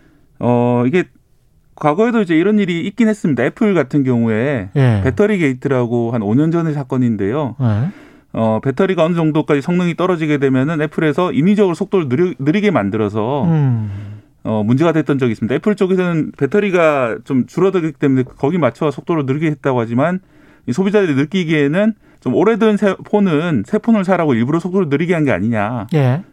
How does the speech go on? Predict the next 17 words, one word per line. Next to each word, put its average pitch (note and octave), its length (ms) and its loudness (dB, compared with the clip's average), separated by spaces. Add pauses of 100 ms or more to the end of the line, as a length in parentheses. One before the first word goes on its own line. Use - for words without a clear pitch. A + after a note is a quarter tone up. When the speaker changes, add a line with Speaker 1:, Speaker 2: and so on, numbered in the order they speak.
(100)
Speaker 1:
그래서 E3+ 240 0
이제 C3+ 140 0
그때도 D3+ 380 -2
크게 F#3+ 260 0
논란이 D3 340 2
됐었고, C3+ 600 -2 (640)
예, A2+ 140 0
애플은 G#3 320 0
미국에서 F#3 580 2
집단 F#3 340 -2
소송을 F#3 320 0
당해가지고 A#2+ 720 0
육천억 F#3+ 460 0
원 D3+ 140 0
이상을 B2+ 400 2
배상하는 A#2+ 500 0
그런 G#2+ 360 -6